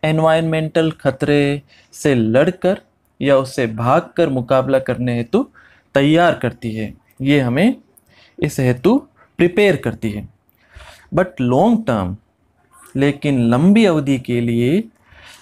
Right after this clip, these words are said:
continuous exposure to stress is harmful,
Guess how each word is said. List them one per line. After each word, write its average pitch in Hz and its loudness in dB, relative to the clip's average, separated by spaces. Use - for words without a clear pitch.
continuous 220 2
exposure 143 -2
to 131 2
stress 139 -2
is 117 0
harmful, 117 -4